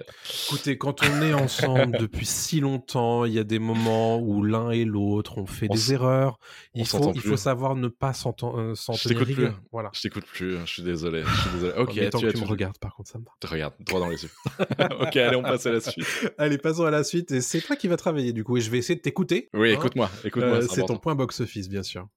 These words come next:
Speaker 2: Yes, alors point box-office dans lequel on va parler d'Avatar deux, de Ant-Man trois et d'Astérix, euh, et Obélix, l'Empire du Milieu. Et on va commencer par Avatar deux, euh, qui continue de, de caracoler en, en tête du box-office,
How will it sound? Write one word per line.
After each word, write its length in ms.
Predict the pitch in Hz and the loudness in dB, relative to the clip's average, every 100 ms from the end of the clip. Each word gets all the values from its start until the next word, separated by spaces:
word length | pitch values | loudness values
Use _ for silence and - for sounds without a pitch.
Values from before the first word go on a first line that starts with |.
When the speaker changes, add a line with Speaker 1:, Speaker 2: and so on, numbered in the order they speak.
| - | -4
Speaker 2:
Yes, 420 | 95 92 - - | -4 -4 -8 -8
alors 220 | 107 95 - | -4 -2 0
point 120 | 123 | 0
box-office 480 | 117 120 120 151 - | 0 -2 -4 -4 -4
dans 80 | |
lequel 220 | 104 127 117 | -2 -2 0
on 20 | |
va 120 | 90 | -2
parler 200 | 95 92 | 0 0
d'Avatar 420 | 85 139 139 120 | 2 2 2 0
deux, 280 | 113 120 135 | 2 -2 -2
de 100 | 107 | -2
Ant-Man 420 | 87 117 127 117 | 0 0 0 -2
trois 380 | 107 - 120 131 - | -6 -2 0 0 -4
et 120 | 85 | -8
d'Astérix, 920 | 80 - 90 85 - 98 107 127 - | -10 -6 -4 -4 -4 -2 -2 -4 -6
euh, 420 | 92 85 82 82 78 | -4 -4 -2 -4 -2
et 100 | 87 | 0
Obélix, 380 | 107 107 131 | 0 0 0
l'Empire 240 | 113 104 135 | -4 -2 -2
du 80 | 110 | -2
Milieu. 300 | 92 78 - - | -4 -6 -6 -2
Et 40 | |
on 40 | 101 | 0
va 80 | |
commencer 280 | 104 117 127 | 0 -4 -4
par 140 | 104 90 | -2 2
Avatar 340 | 117 123 104 | 4 2 -2
deux, 220 | 95 143 - - - - 92 | 0 -2 -2 -12 -12 -10 0
euh, 160 | 92 | 0
qui 180 | - 90 | 0 -8
continue 440 | - 127 120 120 | -6 -6 -4 -2
de, 580 | 113 92 87 85 82 80 | 0 0 0 0 0 -2
de 100 | 78 | -6
caracoler 420 | 76 90 90 98 | -4 -6 -4 -2
en, 80 | 101 82 | -2 -4
en 200 | - 92 | -6 -6
tête 400 | - 120 - - | 0 -2 -2 -12
du 120 | 82 | -10
box-office, 800 | 80 90 - 92 127 170 - - | -6 -6 -6 -6 -6 -4 -6 -8